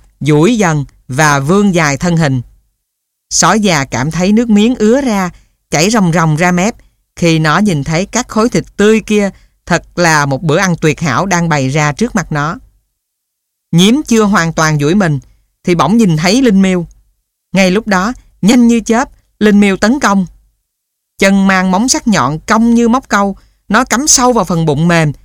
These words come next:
và kéo về phía sau, xé toạc khối thịt bằng một động tác bất thần.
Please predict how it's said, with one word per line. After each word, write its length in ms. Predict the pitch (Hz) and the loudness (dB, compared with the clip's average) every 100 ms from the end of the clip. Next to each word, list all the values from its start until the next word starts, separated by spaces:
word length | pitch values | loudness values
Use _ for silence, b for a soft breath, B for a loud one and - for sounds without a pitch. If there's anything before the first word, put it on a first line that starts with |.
| _ _ | _ _
và 240 | 139 156 143 | -2 0 0
kéo 320 | - 175 247 | 0 0 0
về 200 | 233 143 | 0 -2
phía 140 | 180 | 0
sau, 340 | - 170 165 156 _ _ | 0 0 -2 -6 _ _
xé 300 | - - 196 | -6 0 0
toạc 300 | - - 185 | 0 -2 -2
khối 160 | - 233 | 0 0
thịt 180 | 233 180 - | 0 -4 -4
bằng 220 | - 180 147 | -2 0 0
một 160 | 143 | -2
động 200 | 151 135 | -4 -4
tác 220 | 180 208 | -4 -2
bất 140 | 247 262 | -2 -4
thần. 300 | 190 160 | -4 -4